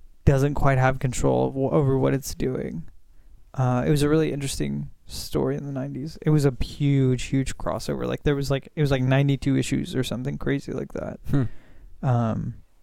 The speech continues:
Speaker 1: but yeah, they're, they merged somehow, and
Speaker 2: Yeah, uh, the one thing that'd be cool to look up is to see how many villains Fox owns.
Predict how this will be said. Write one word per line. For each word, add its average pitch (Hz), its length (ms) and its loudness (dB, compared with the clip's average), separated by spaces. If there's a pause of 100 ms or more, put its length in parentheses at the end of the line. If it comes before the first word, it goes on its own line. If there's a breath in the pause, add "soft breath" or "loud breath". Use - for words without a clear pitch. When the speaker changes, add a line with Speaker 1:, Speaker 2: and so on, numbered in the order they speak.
(440)
Speaker 1:
but 127 160 4
yeah, 135 200 0
they're, 127 360 -4
they 143 220 0
merged 131 640 -4
somehow, 127 680 -4
and 127 440 -10 (1600 loud breath)
Speaker 2:
Yeah, 139 400 0
uh, 123 300 0
the 113 280 2
one 120 300 2
thing 147 200 2
that'd 117 140 2
be 107 100 2
cool 120 260 2
to 113 60 2
look 95 280 0
up 95 180 0
is 87 260 2
to 98 120 -4
see 92 560 0
how 104 340 -2
many 101 300 2
villains 95 540 0 (280)
Fox - 420 -2
owns. 92 680 -2